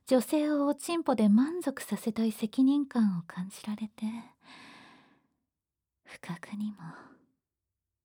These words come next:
私も胸がキュンと高鳴ってしまいました。お客様に愛される女性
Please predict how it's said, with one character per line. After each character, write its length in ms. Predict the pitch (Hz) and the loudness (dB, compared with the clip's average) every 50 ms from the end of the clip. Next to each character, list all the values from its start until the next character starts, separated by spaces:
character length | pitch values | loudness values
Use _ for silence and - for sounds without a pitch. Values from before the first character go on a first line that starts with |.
| _ _ _ _ | _ _ _ _
私 540 | - 175 165 - - - - - - - 202 | -4 -4 -4 -4 -8 -14 -14 -12 -4 -2 -2
も 140 | 190 202 196 | 0 0 -2
胸 340 | 185 180 190 196 226 240 220 | -2 -2 -2 0 0 0 -2
が 160 | 208 190 - _ _ _ | -2 -10 -14 _ _ _
キ 180 | - - - 269 | -18 -8 -4 -4
ュ 40 | 277 | -4
ン 100 | 285 - _ _ _ _ _ _ _ _ _ _ _ | -4 -6 _ _ _ _ _ _ _ _ _ _ _
と 140 | - 262 254 | -12 -12 -12
高 340 | _ _ - 208 - - 233 | _ _ -14 -14 -6 -6 -6
鳴 100 | 226 269 | -6 -6
っ 40 | - | -12
て 160 | _ - 269 | _ -16 -16
し 180 | - - 240 202 | -14 -10 -10 -8
ま 120 | 196 196 | -8 -8
い 80 | 196 202 | -10 -10
ま 120 | 202 220 | -10 -12
し 140 | - - _ | -14 -16 _
た。 100 | - _ _ _ _ _ _ _ _ _ _ _ _ _ _ _ _ _ _ _ _ _ - - - - - - _ _ _ _ _ _ _ _ _ _ _ _ _ _ _ - - - - - - - - - - _ _ _ _ _ _ _ _ _ _ _ _ _ _ _ 302 - - - - - - - - - - - - - - - - _ _ - - | -20 _ _ _ _ _ _ _ _ _ _ _ _ _ _ _ _ _ _ _ _ _ -20 -20 -20 -20 -20 -20 _ _ _ _ _ _ _ _ _ _ _ _ _ _ _ -20 -20 -20 -18 -18 -18 -20 -20 -20 -20 _ _ _ _ _ _ _ _ _ _ _ _ _ _ _ -20 -18 -18 -16 -18 -18 -18 -18 -18 -20 -20 -20 -20 -20 -20 -20 -20 _ _ -20 -18
お 40 | - | -16
客 220 | - - - - | -16 -16 -12 -14
様 340 | - - - 202 190 190 180 | -14 -4 -4 -4 -4 -4 -12
に 160 | - - 170 170 | -14 -8 -8 -6
愛 200 | 165 175 185 - | -6 -6 -10 -12
さ 200 | - - 208 208 | -12 -8 -8 -6
れ 120 | - 214 | -6 -8
る 120 | - 196 - | -14 -14 -18
女 160 | - - 170 | -10 -10 -10
性 200 | - - - 196 | -10 -10 -12 -10